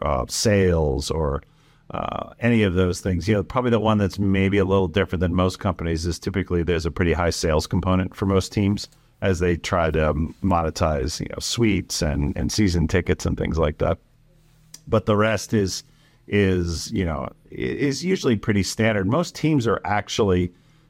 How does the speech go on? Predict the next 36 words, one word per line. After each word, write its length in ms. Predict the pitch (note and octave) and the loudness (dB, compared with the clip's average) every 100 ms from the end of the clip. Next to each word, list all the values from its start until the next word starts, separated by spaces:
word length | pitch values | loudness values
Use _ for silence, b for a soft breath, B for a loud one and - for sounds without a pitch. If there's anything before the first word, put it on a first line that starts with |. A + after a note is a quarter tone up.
| _ | _
not 360 | F#2 G#2 G#2+ - | 0 2 0 -2
giant 340 | A2 G#2 F#2 | 0 2 4
organizations. 1000 | F#2 F2+ F2+ D#2 E2+ F2+ - - - - - | 4 2 0 0 0 0 -2 -10 -12 -10 -2
Um, 220 | D#2+ D#2+ | -2 0
people 220 | F#2+ A2 | 0 0
would 100 | F#2+ | 0
be 80 | E2+ | -2
surprised 680 | - D2+ F#2 E2+ E2 D2+ - | -4 -4 -2 0 0 0 -2
at, 240 | C#2 - | -2 -2
at 240 | - D2+ - | -4 -4 -2
probably 260 | F#2 F2 | 0 0
how 200 | D2 F2 | 0 -2
few 640 | E2+ - E2+ F2 F2 E2 D#2 | -2 -2 2 4 4 2 0
employees 580 | C2+ - F2 D#2+ F2 - | -2 0 0 0 -4 -4
that 220 | - - | -6 -2
their, 180 | D#2 D2 | -2 0
their 180 | D#2 | -2
favorite 380 | D#2+ D#2+ D2+ D#2 | 0 0 0 -2
team 260 | - E2+ D#2+ | -2 0 0
has. 460 | D#2+ E2 E2 - - b b b b | 0 -4 -4 -8 -16 b b b b
Um, 500 | - G2 F#2+ F#2 F2 - | -2 0 0 0 -4 -2
there's 240 | A#2+ A2 | -2 -2
certainly 380 | - C#3+ A#2 A2+ | -2 0 2 2
another 340 | G#2 G#2+ A2 | 2 2 2
layer 200 | G#2+ G#2+ | 2 2
of 100 | G#2 | 2
operational 580 | G#2 G#2 A2 G#2 - G#2+ | 2 2 0 0 -2 -6
costs, 640 | - G#2 G#2 G#2 - - - | -2 2 2 0 -8 -8 -6
uh, 200 | F#2 E2+ | 0 0
that 140 | E2 F2 | 2 0
have 160 | F2 | 0
to 80 | - | -4
do 180 | E2 F2 | 0 0
with 140 | D2+ | 2
actually 440 | F2 E2+ - F2 E2+ | 0 -2 -2 -2 0
the, 260 | D#2 D2+ | 0 -4